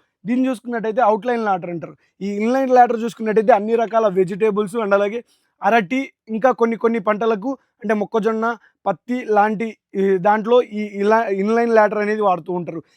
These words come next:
ఈ ఇన్‌లైన్ లాడర్‌లో ఈ డ్రిప్ లోపలే ఈ ఇలాంటి ఒక బటన్ అనేది ఉంటది. And అలాగే దీనికి కొన్ని హోల్స్ ఉంటాయి. ఇది చూసుకున్నట్టయితే ఆటోమేటిక్‌గా కంపెనీ నుంచే అక్కడక్కడ బటన్స్ రావడం జరుగుతూ ఉంటుంది.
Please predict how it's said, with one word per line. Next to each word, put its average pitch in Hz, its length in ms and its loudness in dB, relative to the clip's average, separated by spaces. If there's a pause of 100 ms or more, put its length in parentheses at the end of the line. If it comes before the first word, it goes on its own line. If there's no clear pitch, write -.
(160)
ఈ 190 60 -2
ఇన్‌లైన్ 254 360 0
లాడర్‌లో 240 400 2 (300)
ఈ 196 80 -2
డ్రిప్ 190 340 -4
లోపలే 247 440 6 (160)
ఈ 208 120 -4
ఇలాంటి 214 400 2
ఒక 208 160 2
బటన్ 190 340 -2
అనేది 226 380 0
ఉంటది. 202 320 -2 (340)
And 202 80 0
అలాగే 226 220 2
దీనికి 214 440 -6 (180)
కొన్ని 233 200 2
హోల్స్ 220 280 4
ఉంటాయి. 180 300 -2 (340)
ఇది 190 100 -4
చూసుకున్నట్టయితే 247 580 0
ఆటోమేటిక్‌గా 220 680 2
కంపెనీ 233 380 -2
నుంచే 233 340 -2 (380)
అక్కడక్కడ 247 460 2
బటన్స్ 226 380 2
రావడం 214 320 2
జరుగుతూ 185 360 -4
ఉంటుంది. 160 340 -4